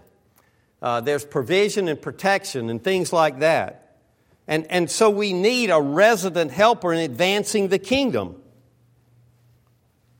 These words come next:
A continuous help against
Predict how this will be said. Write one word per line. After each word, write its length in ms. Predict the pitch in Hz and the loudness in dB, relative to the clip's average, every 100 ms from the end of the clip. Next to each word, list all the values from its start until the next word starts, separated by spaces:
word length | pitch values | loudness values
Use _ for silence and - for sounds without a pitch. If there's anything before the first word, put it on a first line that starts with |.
| _ _ _ _ _ _ - | _ _ _ _ _ _ -8
A 80 | 160 | -2
continuous 800 | 214 196 - 269 262 208 165 - | -2 -2 -2 -2 0 0 -2 -2
help 320 | 247 202 156 | 2 2 2
against 500 | 151 196 185 - | 0 0 -2 -8